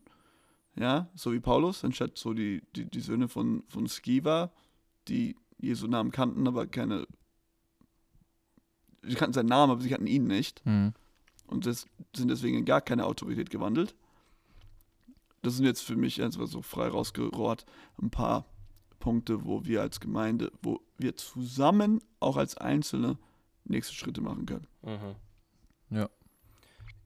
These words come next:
Speaker 3: Ja, ich glaube, ähm, ja, ich stimme zu. Und,
Speaker 1: <laughs>
Speaker 3: ähm,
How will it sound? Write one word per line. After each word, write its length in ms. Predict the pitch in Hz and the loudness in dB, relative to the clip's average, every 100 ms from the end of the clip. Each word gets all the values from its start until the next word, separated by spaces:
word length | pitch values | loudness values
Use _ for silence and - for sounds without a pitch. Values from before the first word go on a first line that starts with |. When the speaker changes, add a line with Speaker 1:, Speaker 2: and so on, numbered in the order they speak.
| - | 0
Speaker 3:
Ja, 240 | 107 117 - | 6 6 4
ich 160 | 107 | -2
glaube, 440 | 104 104 110 104 - | 2 4 6 4 2
ähm, 440 | 98 92 87 87 - _ - _ _ _ - 107 - - - - 101 | 0 -2 -4 -12 -16 _ -20 _ _ _ -14 -14 -16 -20 -20 -18 -6
ja, 340 | 98 92 156 - 127 120 | -2 0 -2 -10 -20 -16
ich 120 | - | -8
stimme 220 | 101 95 | -6 -6
zu. 240 | - 151 - - - - - - | -2 -4 -4 -18 -20 -20 -16 -6
Und, 500 | 104 101 101 - - | -2 -2 -2 -2 -2
Speaker 1:
<laughs> 240 | 98 98 - | -2 -2 0
Speaker 3:
ähm, 180 | 117 | 0